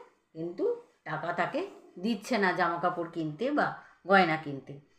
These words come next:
কোটালের হুকুমে বুড়োকে হাত করা দিয়ে হাজির করা হলো। বুড়ো সব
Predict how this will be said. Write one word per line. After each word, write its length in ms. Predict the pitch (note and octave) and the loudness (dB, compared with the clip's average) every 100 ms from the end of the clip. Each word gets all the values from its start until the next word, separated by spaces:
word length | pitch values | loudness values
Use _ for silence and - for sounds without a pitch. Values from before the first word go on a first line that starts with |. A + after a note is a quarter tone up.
| _ _ _ _ | _ _ _ _
কোটালের 560 | A#3+ C4 D4+ D#4 D4+ A3 | 0 6 6 8 6 4
হুকুমে 640 | B3 A#3+ C4 B3+ G3 G#3 | 0 0 -2 2 4 4
বুড়োকে 520 | A#3 G#3+ A3 A#3+ A#3 | 2 2 2 2 0
হাত 420 | A3+ - F3+ F3+ - | 0 6 6 6 2
করা 280 | G3+ G3+ F#3+ | 4 8 6
দিয়ে 380 | F3 G3 C4 D#4+ | 4 -2 2 0
হাজির 420 | F3+ D#3 D#3+ D3 | 0 -2 -2 -4
করা 220 | C3+ C3+ | -4 -4
হলো। 260 | C#3 B2+ - _ _ _ _ _ _ _ _ _ _ _ _ _ _ - | -6 -12 -14 _ _ _ _ _ _ _ _ _ _ _ _ _ _ -8
বুড়ো 320 | A3 C#4 C4+ | 0 6 6
সব 280 | C4 C4+ A#3+ | 8 8 8